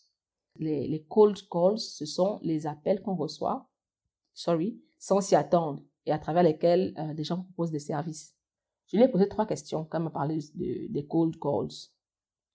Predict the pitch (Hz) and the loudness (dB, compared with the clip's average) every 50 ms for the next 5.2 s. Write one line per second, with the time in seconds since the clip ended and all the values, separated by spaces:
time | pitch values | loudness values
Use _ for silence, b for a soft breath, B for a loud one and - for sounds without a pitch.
0 | _ _ _ _ _ - 156 165 175 190 202 196 - - - - - 117 117 _ | _ _ _ _ _ -4 0 2 4 4 2 2 -4 -8 -10 -12 -18 -18 -18 _
1 | _ _ _ _ _ _ _ _ _ _ _ _ _ _ _ _ _ _ _ - | _ _ _ _ _ _ _ _ _ _ _ _ _ _ _ _ _ _ _ -6
2 | - 233 254 294 - 190 185 190 185 175 - - - - 175 175 180 180 147 160 | -2 0 0 2 0 0 2 4 4 4 4 0 -4 -4 -2 0 0 0 0 -2
3 | 139 107 90 - - _ _ _ _ _ _ _ _ _ - - 196 - 190 196 | -4 -4 -6 -8 -14 _ _ _ _ _ _ _ _ _ -8 -6 0 0 2 2
4 | 190 170 160 156 156 151 151 156 147 156 170 165 151 160 170 170 165 151 - - | 2 2 0 -4 -8 -8 -10 -8 -4 -4 -2 -2 -4 -6 -6 -6 -6 -8 -10 -10
5 | - 160 165 | -12 -12 -10